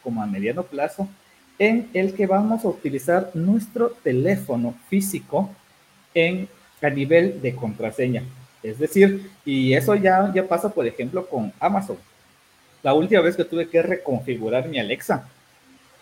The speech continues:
era así de que abre la aplicación, configura aquí, ahora regrésate a la aplicación, dale clic al enlace que te mandamos y ¡boom! Ya tienes acceso.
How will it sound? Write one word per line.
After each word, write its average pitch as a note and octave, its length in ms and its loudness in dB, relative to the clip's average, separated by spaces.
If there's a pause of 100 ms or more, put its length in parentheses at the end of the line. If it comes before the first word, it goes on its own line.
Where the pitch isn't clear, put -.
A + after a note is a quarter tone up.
(460)
era E3+ 240 8 (160)
así C3 220 -2
de D3+ 180 0
que A2+ 340 -2
abre G3 240 4
la F#3+ 80 4
aplicación, F3 800 -2 (880)
configura D3 460 0
aquí, G3 340 0
ahora C#3+ 520 2
regrésate F3+ 400 0
a - 20 2
la D#3+ 60 4
aplicación, D3 720 0
dale D#3 260 0
clic E3+ 220 0
al E3+ 100 2
enlace C#3 280 0
que C#3 100 -6
te A#2 100 -4
mandamos D#3+ 460 -4
y - 40 -8
¡boom! D3+ 360 4 (120)
Ya C3+ 120 -2
tienes D#3 240 -4
acceso. B2+ 480 -10